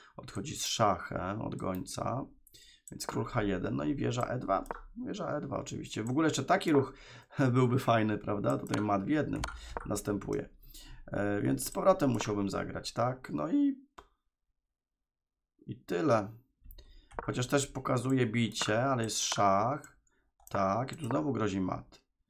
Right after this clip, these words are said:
I znowu remis i wracam gońcem, powiedzmy. I znowu szach, tak. I znowu tutaj gro-, grozi mat.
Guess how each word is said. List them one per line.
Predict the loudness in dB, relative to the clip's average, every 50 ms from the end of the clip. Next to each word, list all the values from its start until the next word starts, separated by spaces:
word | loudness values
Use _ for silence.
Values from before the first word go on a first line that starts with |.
| _ _ _ _ -12
I | -6
znowu | -2 0 2 2 2 0 0
remis | 0 -2 -2 -4 -8 -8 -8
i | -6
wracam | -4 -4 -4 -2 -2 -2
gońcem, | 0 0 0 0 0 -2 -6 -8 -8
powiedzmy. | -8 -8 -6 -6 -6 -8 -8 -12 -10 -8 -6 -6 -4 -6 -6 -6
I | -6
znowu | -4 -2 -2 -2 -2 -4
szach, | -6 -6 -4 -4 -4 -4 -6 -12 -16 -20 _ _
tak. | -10 -6 -4 -2 -2 -2 -4 -6 -8 -8
I |
znowu | -6 -2 0 0 0 0 -2
tutaj | -6 -6 -8 -6 -6
gro-, | -4 -4 -4 -4 -6
grozi | -6 -6 -4 -4 -4 -2 -2
mat. | -2 -2 -2 -4 -6 -10 -18